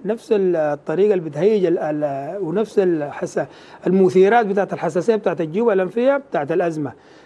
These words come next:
فإذا ما سيطرت على الجيوب الأنفية، حتظل الأزمة برضو لسه بتقحقر. فده بخاخ الجيوب الأنفية، الإنسان بيشيل الغطاء كده، بيمسك بإصبعين بس، سبابة وإبهام، في أي فتحة أنف، بختين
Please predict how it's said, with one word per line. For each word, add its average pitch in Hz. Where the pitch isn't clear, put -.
فإذا 175
ما 240
سيطرت 240
على 202
الجيوب 208
الأنفية، 220
حتظل 190
الأزمة 202
برضو 196
لسه 190
بتقحقر. 156
فده 196
بخاخ 208
الجيوب 180
الأنفية، 220
الإنسان 175
بيشيل 214
الغطاء 180
كده، 233
بيمسك 208
بإصبعين 170
بس، 208
سبابة 196
وإبهام، 196
في 185
أي 226
فتحة 190
أنف، 320
بختين 170